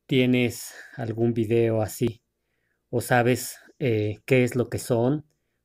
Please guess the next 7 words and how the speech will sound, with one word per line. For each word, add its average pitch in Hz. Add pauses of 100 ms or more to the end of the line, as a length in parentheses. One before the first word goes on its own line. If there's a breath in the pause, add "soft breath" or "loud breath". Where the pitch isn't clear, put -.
(100)
déjame 120 (180)
un 123
buen 117
comentario 117
de 104
esto. 175 (4000 soft breath)
Antes 139